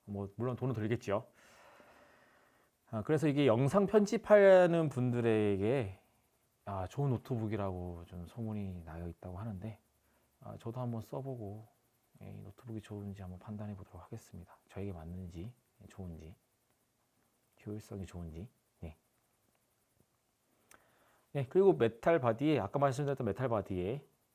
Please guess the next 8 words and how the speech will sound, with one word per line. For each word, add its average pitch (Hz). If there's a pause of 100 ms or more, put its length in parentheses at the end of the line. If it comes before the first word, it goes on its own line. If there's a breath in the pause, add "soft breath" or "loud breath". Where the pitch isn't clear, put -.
(120)
예, 98
두께가 131
일점칠구 151
센티미터여가지고요. 104 (720 soft breath)
아, 87
슬림해서 160
어느 135
가방에도, 98